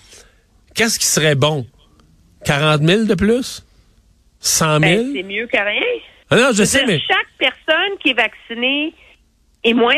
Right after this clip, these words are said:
Speaker 2: à risque d'aller à l'hôpital. Je veux dire
Speaker 1: On, on se comprend. Mais, mais à
Speaker 2: c'est
Speaker 1: quoi
Speaker 2: quoi le barème, là ?
Speaker 1: Ouais, mais à quoi on
Speaker 2: On a
Speaker 1: mesure
Speaker 2: dépensé tellement,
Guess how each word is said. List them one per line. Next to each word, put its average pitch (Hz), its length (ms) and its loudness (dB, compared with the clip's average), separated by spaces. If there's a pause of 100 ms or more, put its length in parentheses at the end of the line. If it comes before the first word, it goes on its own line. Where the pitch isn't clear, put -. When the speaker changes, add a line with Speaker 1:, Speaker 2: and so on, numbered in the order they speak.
Speaker 2:
à 339 40 -2
risque 285 400 -2
d'aller 220 200 -2
à 208 100 -2
l'hôpital. - 380 -10
Je 240 80 0
veux 233 60 2
dire 147 200 -2 (600)
Speaker 1:
On, 104 120 0
on - 20 0
se - 100 -4
comprend. 139 380 2 (1900)
Mais, 139 220 2
mais 151 100 2
à 160 100 0
Speaker 2:
c'est - 60 0
Speaker 1:
quoi 226 160 0
Speaker 2:
quoi - 80 -6
le - 240 -8
barème, 277 280 0
là ? 233 440 -2
Speaker 1:
Ouais, 139 180 0
mais 156 80 0
à 147 80 0
quoi 226 220 2
on 196 60 0
Speaker 2:
On 180 60 -2
a 170 40 0
Speaker 1:
mesure 170 220 2
Speaker 2:
dépensé 330 520 0
tellement, 466 340 -2